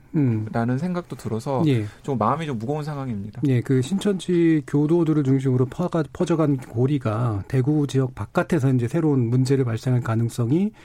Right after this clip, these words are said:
Speaker 1: 향후 일, 이 주일 안에 아마도 이제 판단이 될 것 같은,
Speaker 2: 네.
Speaker 1: 예, 그런
Speaker 2: 근데 이제
Speaker 1: 모습
Speaker 2: 그건 또
Speaker 1: 중이죠.
Speaker 2: 전제가 있는 게
Speaker 1: 예.
Speaker 2: 그 외에 다른 고리는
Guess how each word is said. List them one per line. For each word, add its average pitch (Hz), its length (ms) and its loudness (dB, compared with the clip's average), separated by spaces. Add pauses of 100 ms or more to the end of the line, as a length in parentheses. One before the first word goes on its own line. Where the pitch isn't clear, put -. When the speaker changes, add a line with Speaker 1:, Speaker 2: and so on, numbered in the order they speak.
(200)
Speaker 1:
향후 170 200 2
일, 139 160 4
이 143 60 2
주일 127 240 2
안에 117 360 0 (340)
아마도 123 360 2
이제 104 140 -4
판단이 160 400 0
될 113 140 -2
것 123 100 -6
같은, 120 340 -2
Speaker 2:
네. 107 180 -2
Speaker 1:
예, 101 140 0
그런 113 200 -2
Speaker 2:
근데 147 160 0
이제 160 100 -4
Speaker 1:
모습 - 80 -8
Speaker 2:
그건 185 180 2
또 - 80 -2
Speaker 1:
중이죠. 180 80 -2
Speaker 2:
전제가 165 320 2
있는 117 240 0
게 139 180 -2
Speaker 1:
예. 139 80 4
Speaker 2:
그 196 180 4
외에 160 280 2
다른 185 320 2
고리는 180 400 0